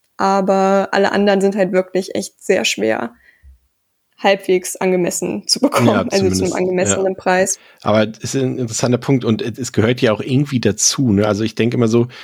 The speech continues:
Speaker 2: auch wenn ich jetzt, man guckt doch auch irgendwie nie halbe Franchise. Also wenn ich jetzt Halloween guck, okay, ja, vielleicht guck ich den ersten Mal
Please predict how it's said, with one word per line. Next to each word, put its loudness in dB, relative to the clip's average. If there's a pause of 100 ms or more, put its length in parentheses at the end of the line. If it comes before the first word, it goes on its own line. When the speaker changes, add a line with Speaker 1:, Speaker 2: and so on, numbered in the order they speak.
(180)
Speaker 2:
auch -2
wenn 2
ich -2
jetzt, -4
man 0
guckt -2
doch 0
auch -6
irgendwie 0
nie 4
halbe 2
Franchise. -4
Also -2
wenn 0
ich -4
jetzt -4
Halloween 2
guck, -2
okay, 0
ja, 4
vielleicht -4
guck -2
ich -10
den -2
ersten 0
Mal 0